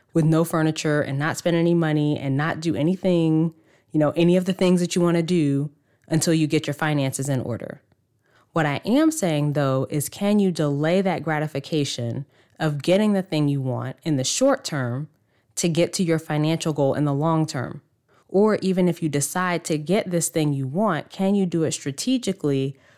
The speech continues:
with your ultimate financial goal in mind? Because once you get your finances in order and you know how to manage your money,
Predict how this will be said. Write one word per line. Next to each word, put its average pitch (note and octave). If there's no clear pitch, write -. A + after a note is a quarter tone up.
with E3
your E3+
ultimate D#3+
financial D#3+
goal D3
in C3+
mind? -
Because F3+
once G3
you B3
get E3+
your F3
finances D3+
in D3
order D3+
and C#3+
you C#3
know D3+
how F#3+
to F#3
manage E3
your D#3+
money, C#3